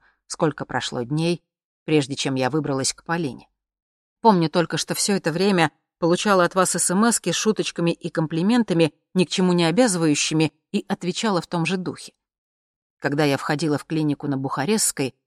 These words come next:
как раз пришло очередное сообщение. Прочитать его сразу я не успела.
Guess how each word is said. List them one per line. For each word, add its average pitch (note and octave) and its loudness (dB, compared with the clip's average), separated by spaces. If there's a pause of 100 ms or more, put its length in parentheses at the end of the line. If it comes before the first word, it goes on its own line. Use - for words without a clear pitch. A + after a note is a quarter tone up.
(240)
как D#3+ -2
раз B3 0
пришло D#3+ -4
очередное C3+ -4
сообщение. - -4 (640)
Прочитать D3 -4
его C3 -4
сразу C#3 -2
я C3 -4
не D3+ -2
успела. D#3+ -2